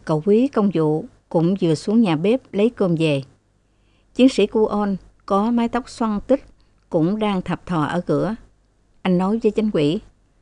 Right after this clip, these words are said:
"Thủ trưởng về ăn cơm để kịp hành quân, hay là mình mang cơm sang đây cho thủ trưởng?"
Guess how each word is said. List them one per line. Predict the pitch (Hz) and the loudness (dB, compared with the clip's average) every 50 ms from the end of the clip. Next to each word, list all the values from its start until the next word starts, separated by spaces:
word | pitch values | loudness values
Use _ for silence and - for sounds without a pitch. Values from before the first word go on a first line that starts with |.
| _ _ _ _ _ _ _ _ _ _ _ _ _ _ - | _ _ _ _ _ _ _ _ _ _ _ _ _ _ 0
"Thủ | - 269 | 0 2
trưởng | 269 262 226 247 294 349 269 | 4 4 4 4 4 2 2
về | 233 | 2
ăn | 233 254 262 | 2 0 0
cơm | - 277 277 269 | 2 2 4 4
để | 285 294 | 2 2
kịp | - 220 214 - | 2 0 -2 0
hành | 233 208 196 | -2 -2 0
quân, | 240 254 262 247 233 - - _ _ _ _ _ _ | 2 2 2 2 0 -4 -14 _ _ _ _ _ _
hay | - 269 262 | -2 0 0
là | 247 226 220 214 214 214 | 0 0 -2 -2 -2 -2
mình | 214 214 208 | -2 0 0
mang | 226 247 254 247 | 0 0 0 0
cơm | - 254 247 | 0 0 0
sang | 247 269 262 247 | 0 0 0 0
đây | 247 247 247 | 0 0 0
cho | 254 240 | 0 -2
thủ | 233 226 240 | -2 -2 -2
trưởng?" | 247 226 208 226 | -2 -2 -2 0